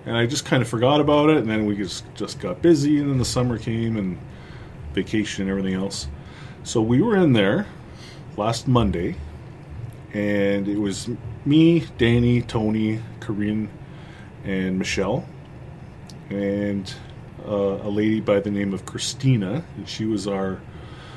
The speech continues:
uh, our chaperone for the evening. She's, she works there, and she loves paranormal stuff, so she was,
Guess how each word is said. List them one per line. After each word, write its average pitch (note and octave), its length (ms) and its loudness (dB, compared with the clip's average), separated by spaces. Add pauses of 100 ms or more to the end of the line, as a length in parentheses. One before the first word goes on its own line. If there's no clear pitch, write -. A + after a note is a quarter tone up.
(460)
uh, G2+ 160 -8 (140)
our G2+ 100 -2
chaperone G2 640 -2 (220)
for - 160 -4
the F#2+ 100 0
evening. F#2+ 300 -2
She's, - 540 -6 (220)
she - 160 -2
works G2+ 340 0
there, E2+ 260 -6 (720)
and G#2+ 180 2
she A#2 300 2
loves A2 520 2 (100)
paranormal G2+ 440 -2
stuff, - 320 -4
so - 140 -6
she A2+ 200 -4
was, G#2+ 400 -2